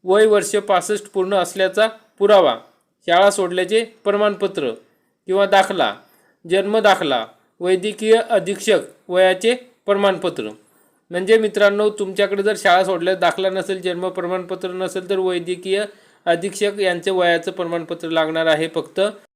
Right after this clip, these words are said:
याप्रमाणेच इंदिरा गांधी योजनेतील लाभार्थ्यांनाही त्यांच्या संवर्गाप्रमाणे, ज्या संवर्गातून तुम्ही लाभ घेताय त्याप्रमाणे कागदपत्रे जमा करावी लागणार आहे. तरी सर्व नागरिकांनी शिबिर प्रसंगी वरीलप्रमाणे कागदपत्रासह उपस्थित राहून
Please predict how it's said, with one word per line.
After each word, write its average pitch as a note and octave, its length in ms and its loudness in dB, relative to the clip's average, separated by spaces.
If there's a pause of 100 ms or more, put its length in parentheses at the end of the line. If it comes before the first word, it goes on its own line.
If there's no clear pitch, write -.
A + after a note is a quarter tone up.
(100)
याप्रमाणेच G#3+ 680 2
इंदिरा G3 340 0
गांधी G3 280 0
योजनेतील F#3+ 500 0
लाभार्थ्यांनाही F#3 880 0 (280)
त्यांच्या G3+ 500 4 (420)
संवर्गाप्रमाणे, G3 880 0
ज्या F#3+ 280 2 (240)
संवर्गातून F#3+ 600 0
तुम्ही F#3+ 280 -6
लाभ F#3 200 4
घेताय F3+ 300 -2
त्याप्रमाणे F#3 760 -4 (420)
कागदपत्रे F3+ 640 0
जमा E3 280 0
करावी D#3+ 420 0
लागणार D#3 320 0
आहे. A#2 260 0 (360)
तरी G3+ 220 0
सर्व A3 300 0
नागरिकांनी F#3+ 720 0 (500)
शिबिर G3+ 300 -4
प्रसंगी G3+ 460 -2
वरीलप्रमाणे G3 720 0
कागदपत्रासह F#3+ 840 -2
उपस्थित F#3 600 -4
राहून F3 300 2